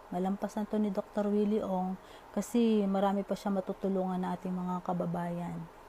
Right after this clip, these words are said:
Okay, guys. <laughs> Nag-emote-emote muna ako. Pang O F W stress reliever ko kasi to eh. Para bawas sa bigat ng dibdib. <laughs> Thank you guys.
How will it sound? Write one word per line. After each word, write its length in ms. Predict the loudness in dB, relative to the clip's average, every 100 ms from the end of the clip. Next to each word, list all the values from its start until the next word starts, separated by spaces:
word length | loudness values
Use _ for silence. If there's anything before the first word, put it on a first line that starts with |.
| -20 -20 -20 -16 -8
Okay, 240 | 0 0 2
guys. 720 | 2 4 2 2 -2 -4 -8 -6 -8
<laughs> 380 | -6 -4 -2 4
Nag-emote-emote 880 | 4 6 2 2 2 0 0 -2 -4
muna 400 | -2 -2 -2 -2
ako. 420 | -4 -6 -8 -14 -18 -18 -4
Pang 160 | -2 2
O 160 | 2
F 160 | 2 0
W 380 | 2 2 2 0
stress 400 | -4 -2 -2 -2
reliever 400 | 0 2 2 -2
ko 160 | -2 -6
kasi 280 | -4 -6 -4
to 240 | -2 -2
eh. 160 | -4 -6 -10 -16 -18 -18 -18 -2
Para 480 | 0 2 0 0 0
bawas 420 | 0 2 2 0
sa 280 | -2 0 0 -2
bigat 320 | 0 0 0
ng 160 | -2
dibdib. 440 | -2 -4 -2 -4 -4 -8 -14 -18 -20 -20 -20 -20
<laughs> 680 | -20 -20 -10 -6 -4 -4 2
Thank 280 | 4 4 4
you 160 | 2
guys. 400 | 4 4 6 4